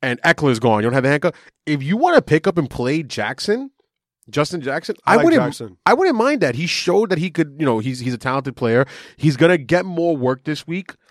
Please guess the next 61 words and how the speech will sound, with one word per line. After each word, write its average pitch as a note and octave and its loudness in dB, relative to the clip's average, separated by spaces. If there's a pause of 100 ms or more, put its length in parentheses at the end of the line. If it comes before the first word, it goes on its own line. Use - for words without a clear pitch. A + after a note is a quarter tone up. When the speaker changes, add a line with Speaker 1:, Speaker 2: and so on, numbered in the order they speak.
(200)
Speaker 2:
And D3 -2
I E3 2
feel G#3 -2
a F3+ 0
lot E3 0
of D#3 -6
it D#3 -2
might C#3+ -6
come C#3 -6
in B2 -8
the A2+ -12
garbage. A#2 -8 (380)
Speaker 1:
Yeah, A#3 6
Speaker 2:
Like, D3+ 4
Speaker 1:
it C#3 2
might, E3+ 4
Speaker 2:
garbage F3+ 2
Speaker 1:
it, - -2
it, F#3 0
Speaker 2:
time. - -4
Speaker 1:
it G3 0
might, A#3 2
because C#3+ -2
the, C#3+ -4
the C#3 -4
Chargers F#3+ 0
are F3 -10
gonna D#3 2
run D#3+ 0
this D3 -6
game, B2 -2
and, B2+ -4
and C#3 -6
the C3 -2
Bengals F#3 0
have D3+ 0
the C3+ 0
worst, C3+ 0
you C#3 -6
know, C#3 0
right D3+ -2
now, D3+ 0
giving D3 -2
up C#3 0
the C3 0
most B2 0
points D3+ 0
to A2 -6
running D#3 -2
backs G2 -6
right G#2 -6
now G2 -8
at F2+ -14
this F2+ -18
moment. F2+ -8
They G#2 -8
give A#2 -6
the A#2 -8
most B2 0
points B2+ -4
to - -10